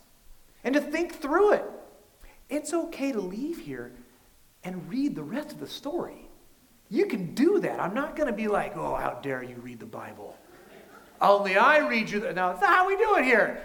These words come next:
Read the Bible. You can read and you can, like, start to work through that in your heart and where you are and ask God, "Engage me. Help me see what I need to do. Help me see where I need to change."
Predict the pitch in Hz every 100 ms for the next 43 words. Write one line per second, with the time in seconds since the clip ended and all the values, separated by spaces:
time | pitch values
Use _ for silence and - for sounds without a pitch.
0 | - 269 392 370 349 403 381 220 151 -
1 | - 294 403 330 277 349 403 302 285 349
2 | 339 311 311 302 294 294 220 - - -
3 | 185 294 330 - - 254 302 370 320 269
4 | - - 262 285 254 - 302 339 240 226
5 | 262 277 254 254 240 311 330 254 262 -
6 | 285 320 285 185 208 285 403 403 285 220
7 | - - 320 - 330 294 220 - 320 359
8 | 311 285 269 285 285 285 269 220 294 370
9 | 254 - - 349 349 302 - 302 349 339
10 | 294 262 262 240 240 - 311 359 320 170
11 | 220 -